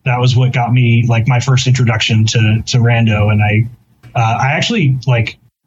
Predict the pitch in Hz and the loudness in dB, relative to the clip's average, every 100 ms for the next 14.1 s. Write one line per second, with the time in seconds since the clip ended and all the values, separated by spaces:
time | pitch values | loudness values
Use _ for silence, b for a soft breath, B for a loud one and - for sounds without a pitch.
0 | _ 135 131 135 143 131 139 131 127 123 | _ 0 2 2 0 0 0 0 0 -2
1 | 110 - _ - 127 135 123 120 113 113 | -2 -6 _ -2 -2 0 0 0 2 2
2 | 131 - - - 123 120 131 127 165 160 | 0 -4 -8 -4 -2 -2 -4 -2 -2 0
3 | 160 151 147 127 160 - 151 135 127 131 | 0 2 0 0 -2 0 2 2 2 2
4 | 123 127 127 135 120 120 120 117 131 117 | 2 2 2 2 2 2 2 0 0 2
5 | 120 110 123 113 117 - 113 110 104 117 | 2 0 0 0 -2 -2 -2 0 0 0
6 | 107 - 131 123 123 120 113 - - - | 0 0 0 0 2 0 -2 -6 -8 -4
7 | 110 107 113 107 95 127 131 - _ _ | 0 0 0 0 0 -2 -2 -8 _ _
8 | - 113 110 107 135 120 117 - 117 117 | -4 -2 0 0 -2 0 -2 0 0 0
9 | 123 120 120 117 113 117 117 - 110 110 | 2 2 2 2 2 2 2 0 -2 -2
10 | 110 110 113 - - 117 123 113 113 110 | -2 -2 -2 -2 -2 0 0 2 2 0
11 | 104 107 110 107 - - - _ _ _ | 0 0 0 -2 -6 -8 -14 _ _ _
12 | 135 123 123 123 120 123 120 113 120 107 | -4 0 2 2 2 2 2 2 2 0
13 | 110 110 113 - - 110 110 110 110 107 | 0 0 0 -2 -2 0 2 2 0 0
14 | 117 | -2